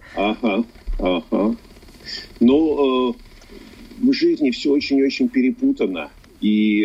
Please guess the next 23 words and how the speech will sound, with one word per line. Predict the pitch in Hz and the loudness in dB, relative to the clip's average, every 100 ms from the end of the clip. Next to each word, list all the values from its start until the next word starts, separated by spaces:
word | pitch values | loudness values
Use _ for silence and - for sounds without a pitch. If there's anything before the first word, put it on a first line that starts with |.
| 92 | -2
э, | 95 98 95 92 90 - _ - _ _ - | -2 -2 0 -2 -4 -12 _ -20 _ _ -6
как | 110 | -4
бы, | 101 98 104 - _ _ _ - - | -2 -2 -2 -4 _ _ _ -16 -4
э, | 95 95 90 - - | -2 -2 -4 -8 -4
это | 120 127 - - - - - | -2 -2 -6 -10 -16 -12 -12
сложные | - - 302 160 123 107 101 | -6 0 2 2 0 0 0
механизмы, | - - 214 - - 87 | -4 -2 0 0 -2 -6
ну, | 82 104 | -4 -6
потому | - 120 123 120 | -4 0 0 0
что, | - 107 - _ _ - | -2 -6 -6 _ _ -8
э, | 95 98 95 98 95 95 - - - _ - - _ - | -4 0 0 0 -2 -4 -10 -20 -20 _ -20 -20 _ -4
обнаружение | 117 117 127 123 131 143 123 107 | 0 2 2 0 0 0 0 -2
каких-то | - 113 127 120 - | -4 -4 -4 -4 -4
вот, | 104 110 - - - | -2 -4 -6 -16 -8
э, | 107 104 101 - | -2 0 0 -2
таких | 113 - 113 | -2 -2 -2
больших | - 120 - 151 - | 0 -2 0 -4 -2
потребностей | 104 - 107 85 85 - - | -6 -2 -2 0 -4 -6 -4
и | 135 | -2
построение | 107 - 117 120 123 117 104 | -4 -4 0 2 2 2 -2
определенной | 101 113 92 110 110 107 107 104 | -2 -4 -2 0 0 0 -2 -2
жизненной | 120 101 - 95 | -2 -2 -2 -6
стратегии | - - - - - 330 262 262 | -6 -6 -4 -4 0 0 0 -4